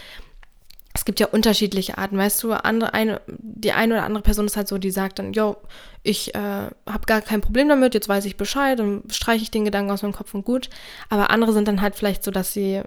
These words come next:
erstmal traurig sein werden, weil sie halt enttäuscht wurden oder erstmal irgendwie Abstand brauchen, um das einfach zu realisieren und zu verarbeiten, ähm, weil sie halt abgewiesen wurden. Das ist ja für niemanden irgendwie was Schönes. Und ich glaub, da ist es einfach wichtig, äh, offen zu kommunizieren,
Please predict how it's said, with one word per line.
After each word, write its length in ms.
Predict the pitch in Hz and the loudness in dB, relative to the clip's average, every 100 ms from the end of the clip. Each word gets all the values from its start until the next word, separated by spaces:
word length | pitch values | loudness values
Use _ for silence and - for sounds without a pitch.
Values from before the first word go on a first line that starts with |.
| - | -8
erstmal 260 | 190 196 190 | -8 -6 -6
traurig 460 | - 220 202 196 | 2 4 4 2
sein 260 | 202 196 190 | 0 2 2
werden, 240 | 196 190 | 2 2
weil 100 | 185 | 0
sie 80 | 185 | -2
halt 120 | 190 | -6
enttäuscht 640 | - 208 - 202 196 - | -8 -8 -2 0 0 -4
wurden 280 | 190 190 190 | -2 0 0
oder 260 | - 185 190 - - - | -2 -4 -6 -10 -18 -4
erstmal 260 | 208 214 170 | 0 2 2
irgendwie 320 | 196 208 - | 2 0 2
Abstand 380 | 214 - 202 190 | 6 6 6 0
brauchen, 520 | 196 196 202 196 190 | -2 -2 -4 -6 -6
um 140 | 196 196 | -4 -2
das 140 | 196 | -2
einfach 320 | 190 196 190 | -4 -4 -6
zu 160 | - 202 | -6 -4
realisieren 420 | 196 190 196 202 | 0 0 0 0
und 80 | 190 | 0
zu 80 | 196 | -4
verarbeiten, 800 | 202 - 196 202 190 185 196 202 - - - - - | -8 -2 -2 0 -2 -2 -4 -6 -10 -20 -20 -18 0
ähm, 460 | 196 190 190 196 - | 4 6 4 2 4
weil 140 | 202 | 4
sie 100 | 196 | 6
halt 160 | 185 - | 4 2
abgewiesen 580 | - 220 180 185 180 170 | 2 4 4 2 0 0
wurden. 280 | 175 175 175 | 0 0 -2
Das 140 | 190 | -4
ist 100 | - | 0
ja 60 | 196 | 2
für 120 | 208 | 6
niemanden 460 | 202 220 208 190 | 8 10 8 4
irgendwie 260 | - 185 185 | -4 -4 -6
was 180 | 175 - | -8 -8
Schönes. 320 | 202 185 196 | -8 -8 -8
Und 100 | 202 | -8
ich 100 | 196 | -6
glaub, 160 | 226 220 - - - - - | -6 -6 -10 -16 -18 -4 4
da 240 | 240 247 | 8 8
ist 140 | - | 4
es 80 | 214 | 0
einfach 300 | 202 208 196 | 0 0 4
wichtig, 440 | 220 202 214 - - | 4 6 4 4 0
äh, 400 | 208 202 202 196 - - | -2 0 0 0 -2 0
offen 260 | 226 233 214 | 4 4 4
zu 80 | |
kommunizieren, 800 | 208 208 202 - - 190 190 185 | 2 2 2 0 0 2 2 0